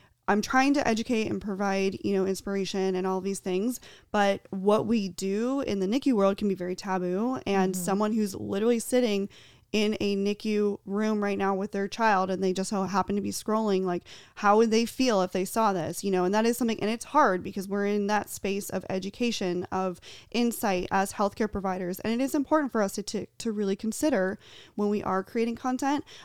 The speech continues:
Speaker 1: I also think it's really important for us to have empathy for one another. And I think this particular post, for me, I felt like, I felt bad for her. I mean, I really do. And I think,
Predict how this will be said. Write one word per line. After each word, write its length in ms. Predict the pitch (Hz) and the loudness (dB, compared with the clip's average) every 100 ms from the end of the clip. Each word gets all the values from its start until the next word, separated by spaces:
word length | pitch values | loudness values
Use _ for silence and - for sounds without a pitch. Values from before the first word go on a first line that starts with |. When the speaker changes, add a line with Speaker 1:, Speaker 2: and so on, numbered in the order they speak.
| - | -4
Speaker 1:
I 80 | 302 | 0
also 160 | 370 | 4
think 120 | 359 | 4
it's 120 | 339 311 | 4 2
really 160 | 330 | 2
important 300 | 320 311 302 | 2 2 0
for 60 | 302 | 0
us 100 | 285 | -2
to 60 | 285 | -2
have 100 | 233 | 0
empathy 360 | 226 - 220 | -4 -4 -8
for 160 | 202 175 | -6 -6
one 140 | 180 | -4
another. 300 | 202 113 90 | -4 -4 -4
And 120 | - | -4
I 60 | 220 | -2
think 140 | 247 262 | -2 -4
this 100 | - | -6
particular 400 | 233 240 240 208 | -4 -2 -2 -4
post, 460 | 190 208 - - - - - | -4 -6 -8 -14 -16 -20 -8
for 160 | 202 | -4
me, 400 | 202 214 247 254 - | 0 0 0 -2 -4
I 200 | 175 220 | 0 0
felt 360 | 233 214 - - - | 4 2 2 -6 0
like, 260 | 196 190 - | 0 2 0
I 60 | |
felt 240 | 214 302 226 | 0 0 0
bad 260 | 214 226 | 2 2
for 100 | 208 | 0
her. 360 | 180 156 160 - | -4 -4 -4 -8
I 60 | 202 | -4
mean, 160 | 196 | 0
I 60 | 196 | 0
really 240 | 202 247 | 0 -2
do. 300 | 202 233 208 | 0 0 0
And 120 | 190 196 | 0 0
I 100 | 202 | 0
think, 280 | 226 220 | -2 -2